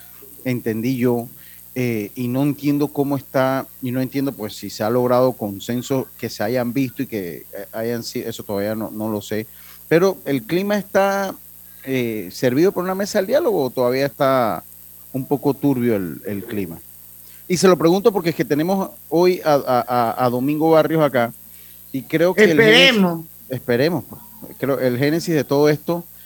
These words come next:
Speaker 1: pues en parte, si no hacemos un, un entrenos improvisado, por eso no, no hay
Speaker 2: Así
Speaker 1: problema.
Speaker 2: es. Para eso
Speaker 1: Pero
Speaker 2: somos, somos todos periodistas,
Speaker 1: Sí,
Speaker 2: así
Speaker 1: pues,
Speaker 2: de
Speaker 1: aquí,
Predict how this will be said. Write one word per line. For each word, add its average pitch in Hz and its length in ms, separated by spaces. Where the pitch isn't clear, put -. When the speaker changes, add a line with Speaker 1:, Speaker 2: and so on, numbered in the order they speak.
Speaker 1:
pues 123 160
en 113 80
parte, 143 320
si 147 100
no 127 220
hacemos 175 360
un, 170 380
un 139 140
entrenos 139 360
improvisado, 147 520
por 123 160
eso 165 160
no, 160 80
no 143 60
hay 147 180
Speaker 2:
Así - 180
Speaker 1:
problema. 170 260
Speaker 2:
es. 156 80
Para 156 140
eso 170 100
Speaker 1:
Pero 170 100
Speaker 2:
somos, 240 260
somos 233 320
todos 247 240
periodistas, 196 600
Speaker 1:
Sí, 160 80
Speaker 2:
así 165 140
Speaker 1:
pues, 185 160
Speaker 2:
de 151 420
Speaker 1:
aquí, - 80